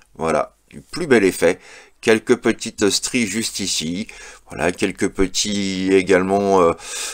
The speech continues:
euh, euh, quelques petites moulures, sculptures. C'est, voilà, ça, ça ne déborde pas non plus de, de, de détails, mais voilà, on reste dans le style, euh, G un très épuré. Donc voilà, pour les, les, les puristes,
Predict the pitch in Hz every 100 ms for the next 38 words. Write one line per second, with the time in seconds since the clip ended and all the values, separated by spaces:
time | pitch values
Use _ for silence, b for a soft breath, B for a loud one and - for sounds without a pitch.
0 | B 78 80 80 78 78 82 80 80 _
1 | _ _ - 73 69 - 87 104 113 104
2 | 110 - 107 107 95 101 120 117 90 92
3 | - 117 95 - 117 127 - B B B
4 | - - - - - 139 131 123 117 95
5 | - - - - 113 95 - 113 117 151
6 | 143 135 - 131 127 - 147 113 104 98
7 | 101 98 113 120 117 123 123 131 101 113
8 | 104 110 107 87 90 113 101 98 95 -
9 | - 127 107 B B B B 80 82 85
10 | 85 117 117 - - 135 117 120 - 95
11 | 107 117 101 87 80 82 - 101 95 90
12 | 85 85 82 90 - 107 117 110 -